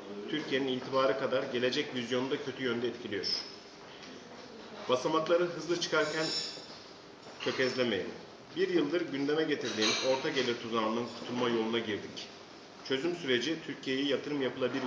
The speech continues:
ülke seviyesine taşıdı. Nükleer santral, üçüncü havalimanı, üçüncü köprü projeleri sevindirici yatırımlar.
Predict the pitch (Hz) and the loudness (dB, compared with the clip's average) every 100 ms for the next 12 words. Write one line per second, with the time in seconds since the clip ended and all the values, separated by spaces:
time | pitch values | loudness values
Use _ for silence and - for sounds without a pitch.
0 | 117 113 139 123 107 104 110 104 104 95 | -2 -2 -2 0 0 0 0 -2 -2 -4
1 | 92 90 - - - - - - - 117 | -6 -8 -12 -18 -18 -18 -18 -16 -6 -4
2 | 117 143 147 143 117 - 117 - - - | 2 4 4 4 0 0 -2 -4 -8 -12
3 | 120 - 139 139 147 - 123 135 131 113 | -8 -4 -2 -2 -2 -4 0 2 4 2
4 | 95 117 - - - - 135 147 127 110 | 0 -4 -8 -12 -8 -6 -4 -4 -2 -2
5 | 104 120 - - - - - - 120 120 | -2 -2 2 4 4 -2 -6 -6 -2 0
6 | 113 117 - - 120 123 123 120 120 104 | 2 0 0 0 0 0 -2 -2 0 0
7 | 104 95 92 - - | -2 -4 -4 -4 -4